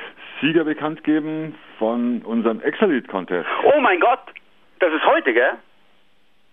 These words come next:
Speaker 1: Das
Speaker 2: Das ist
Speaker 1: ist
Speaker 2: ja
Speaker 1: heute.
Speaker 2: unglaublich. Genau, der, der Exalit S J, das ist ja aber auch ein wahnsinniger Zufall, oder?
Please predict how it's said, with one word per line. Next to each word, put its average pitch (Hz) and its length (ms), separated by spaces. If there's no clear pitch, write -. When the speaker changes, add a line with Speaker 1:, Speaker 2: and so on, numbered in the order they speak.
Speaker 1:
Das 113 120
Speaker 2:
Das - 80
ist 151 40
Speaker 1:
ist 165 60
Speaker 2:
ja 170 80
Speaker 1:
heute. 226 80
Speaker 2:
unglaublich. - 480
Genau, 240 400
der, 156 120
der 147 280
Exalit - 420
S 165 140
J, 233 240
das 214 120
ist 226 40
ja 233 100
aber 175 100
auch 175 100
ein 131 180
wahnsinniger 202 440
Zufall, 104 340
oder? 110 200